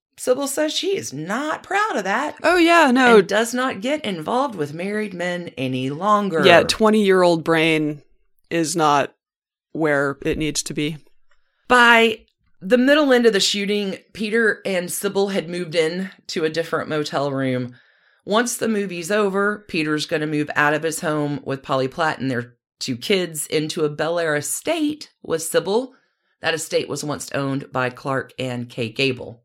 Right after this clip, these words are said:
Speaker 1: just as a spider web. Last Picture Show is released. It's a hit when it's released in nineteen seventy-one. Nominated for several Academy Awards and Golden Globes.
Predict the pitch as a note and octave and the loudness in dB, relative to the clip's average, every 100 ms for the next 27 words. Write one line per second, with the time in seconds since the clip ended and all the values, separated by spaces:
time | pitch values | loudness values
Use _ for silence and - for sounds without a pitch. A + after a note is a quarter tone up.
0 | _ - G2+ - - _ _ - G2+ - | _ -12 -12 -12 -20 _ _ -14 -12 -14
1 | - _ _ _ - A2+ G#2 A2 C3 - | -18 _ _ _ -6 -2 0 0 -4 -8
2 | _ _ _ _ _ _ _ - F#3+ G3 | _ _ _ _ _ _ _ 2 4 4
3 | - A#3+ A#3 A#3 A#3 A3 G#3+ A3+ A#3 C4 | 0 -2 0 2 2 2 2 -2 -2 -2
4 | G#3 - - - _ _ G#3+ G#3+ C4+ C#4 | -4 -8 -12 -20 _ _ -2 0 0 2
5 | D#4 C4+ - _ _ _ F#3+ G3 - F#3+ | 2 0 -6 _ _ _ -4 -4 -4 -4
6 | F3+ F#3 - E3+ E3 - - E3+ - F3 | -4 -4 -4 -4 -4 -4 -8 -8 -4 -2
7 | F3+ F3+ F#3+ A3+ C4 B3+ A#3+ B3 - _ | -2 -4 -4 0 0 2 0 -2 -12 _
8 | _ _ G3+ G#3 G#3+ G3+ G3+ F#3+ F3+ F3+ | _ _ 2 2 2 2 2 0 -4 -2
9 | - G3+ F#3+ G3+ F#3+ F#3 F3+ E3 D#3 D#3 | -2 -2 0 -2 -4 -2 -2 0 -2 -2
10 | A3 B3+ A#3+ A3+ G3 - D#3 D3+ D#3 G3+ | 0 2 2 2 -2 -6 -4 -4 -2 0
11 | A3 A3+ A3+ A3 G#3 G#3+ G#3 G3+ F3+ - | 0 0 -2 -2 -2 0 0 0 -4 -10